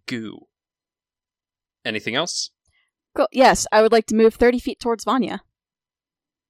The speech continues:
Speaker 1: Uh, you had to move, you can move about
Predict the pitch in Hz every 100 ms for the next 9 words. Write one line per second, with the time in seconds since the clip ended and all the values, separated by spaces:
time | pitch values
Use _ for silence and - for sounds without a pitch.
0 | _ _ 110 101 98 117 123 110 110 110
1 | 98 98 _ _ _ _ _ _ _ 113
2 | 104 117 117 104 98 98 92